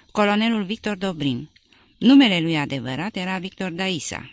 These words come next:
dar orice persoană care lucra pentru Serviciul de Spionaj Românesc avea un nume operațional secret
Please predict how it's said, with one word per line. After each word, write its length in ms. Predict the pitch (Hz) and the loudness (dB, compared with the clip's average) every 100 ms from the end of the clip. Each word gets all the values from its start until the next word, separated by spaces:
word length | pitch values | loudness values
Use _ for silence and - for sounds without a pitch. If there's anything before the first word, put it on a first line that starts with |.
| - | -8
dar 300 | 143 131 - | -2 -2 -2
orice 320 | - 285 208 | -2 -2 -4
persoană 520 | 175 110 - 120 127 | -6 -8 -6 -6 -6
care 260 | 147 151 135 | -6 -6 -4
lucra 320 | 131 - 147 | -6 -8 -10
pentru 280 | - 143 135 | -6 -4 -4
Serviciul 540 | 131 135 131 139 135 | -6 -8 -8 -8 -6
de 120 | 131 135 | -6 -8
Spionaj 540 | - 139 135 135 131 | -6 -4 -2 -4 -4
Românesc 560 | 135 127 123 143 - - - - - _ | -4 -2 -2 -4 -6 -12 -20 -20 -20 _
avea 280 | 185 196 196 | 0 2 2
un 160 | 226 | 2
nume 260 | 185 202 190 | 2 0 -2
operațional 760 | - 202 175 156 147 131 131 127 | -4 -6 -6 -6 -6 -6 -4 -6
secret 520 | - 107 - 135 190 | -8 -10 -8 -8 -8